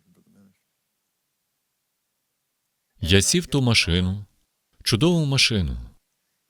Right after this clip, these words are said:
повернувся в гараж, і акумулятор виявився розрядженим.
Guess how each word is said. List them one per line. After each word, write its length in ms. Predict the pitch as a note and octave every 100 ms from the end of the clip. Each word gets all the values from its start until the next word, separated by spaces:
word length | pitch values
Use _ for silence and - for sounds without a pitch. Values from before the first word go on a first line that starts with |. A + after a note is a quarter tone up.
| - -
повернувся 580 | A2 F#2+ G2 E3+ E3+ D3+
в 40 |
гараж, 520 | F#2 E2+ E2 F2+ B2 - - - - _
і 100 | A2
акумулятор 600 | G#2 G#2 A2 C3+ E3+ D#3
виявився 500 | F2+ E2 D#2+ F#2+ A#2
розрядженим. 680 | B2 A#2+ D3 B2+ G#2+ C2+ A1+